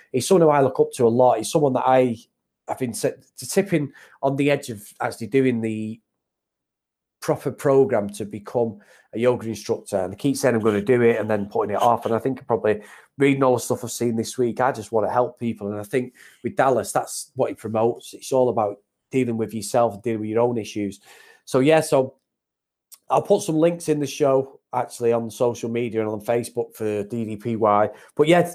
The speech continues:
the resurrection of Jake the Snake, guys, fantastic. And what a transformation, what a turnaround, and something,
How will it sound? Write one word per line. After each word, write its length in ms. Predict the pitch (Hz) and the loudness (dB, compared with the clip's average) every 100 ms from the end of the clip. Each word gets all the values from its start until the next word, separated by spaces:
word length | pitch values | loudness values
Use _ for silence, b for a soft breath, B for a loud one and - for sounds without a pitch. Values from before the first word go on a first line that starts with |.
| - | -6
the 80 | 139 | 2
resurrection 640 | 160 180 165 170 - 135 | 4 4 4 4 4 -2
of 60 | 127 | 2
Jake 200 | 127 127 | 4 2
the 60 | |
Snake, 280 | - 127 123 | 0 0 2
guys, 260 | 117 110 - | 2 2 0
fantastic. 720 | 156 151 - 147 139 - 107 | 0 0 0 -2 -2 -6 -4
And 160 | 117 135 | -4 4
what 240 | 165 139 | 4 6
a 200 | 127 - B B B _ - | 2 2 B B B _ -4
transformation, 840 | 165 147 - 127 139 147 143 135 | -2 -2 -2 -4 -2 -2 -2 -2
what 200 | 139 139 | 2 2
a 180 | 127 147 | 2 2
turnaround, 640 | 135 135 131 131 127 123 | 2 2 2 2 2 2
and 160 | 117 - | -2 -4
something, 520 | - 180 170 170 147 | -2 -2 0 0 0